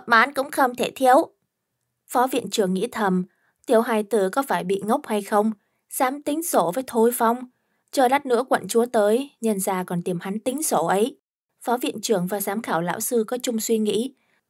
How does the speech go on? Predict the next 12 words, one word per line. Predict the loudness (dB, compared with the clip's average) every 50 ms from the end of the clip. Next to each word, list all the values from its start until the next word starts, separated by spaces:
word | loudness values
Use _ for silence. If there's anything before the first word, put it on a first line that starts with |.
| _ _ _ _ _
Giữ | -4 -2 0 0
Lý | 2 0 0 0
Lạc | 0 -2 -2 -2
lại, | -2 -2 -2 -2 -2 -6 _ _ _ _ _ _
để | 0 2 2 4
Lý | 4 2 2
Lạc | 2 0 0 -2 -2
cho | -4 -4
Thôi | 0 0 0 0
gia | 2 0 0 -2
giải | 0 -2 -4 -6 -6 _
quyết. | -2 -2 -2